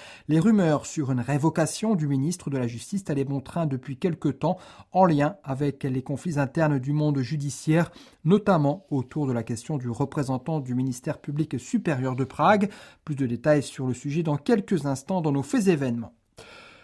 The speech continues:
Le Premier ministre Petr Nečas ne s'attend pas à ce que la tenue du sommet européen, c'est jeudi et vendredi à Bruxelles,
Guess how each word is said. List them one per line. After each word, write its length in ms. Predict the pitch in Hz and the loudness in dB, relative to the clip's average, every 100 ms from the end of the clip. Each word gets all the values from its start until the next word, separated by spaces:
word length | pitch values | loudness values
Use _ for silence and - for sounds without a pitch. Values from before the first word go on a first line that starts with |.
| - | 0
Le 120 | 185 | 2
Premier 240 | - 220 | 4 6
ministre 440 | 202 190 190 - 185 | 8 8 6 4 0
Petr 220 | 190 180 | 0 0
Nečas 560 | 175 170 - 202 202 - | 2 0 4 6 6 4
ne 140 | 185 | 2
s'attend 520 | 185 - 247 254 233 214 | 2 2 2 6 4 6
pas 400 | - 185 190 - | 6 6 6 2
à 140 | 170 | 0
ce 240 | 160 - 160 | 2 0 -4
que 220 | - 185 | 0 2
la 180 | 160 139 | 4 4
tenue 340 | 175 190 226 | 6 8 6
du 160 | 180 170 | 6 0
sommet 380 | - 196 190 | 0 2 4
européen, 560 | 190 165 151 143 156 226 | 6 4 2 4 6 6
c'est 200 | - 165 | 4 0
jeudi 440 | 135 143 170 160 | 2 0 0 2
et 100 | 127 | 2
vendredi 420 | 117 160 143 156 220 | 2 2 2 4 4
à 60 | |
Bruxelles, 540 | 151 143 - 165 175 | 4 2 2 2 4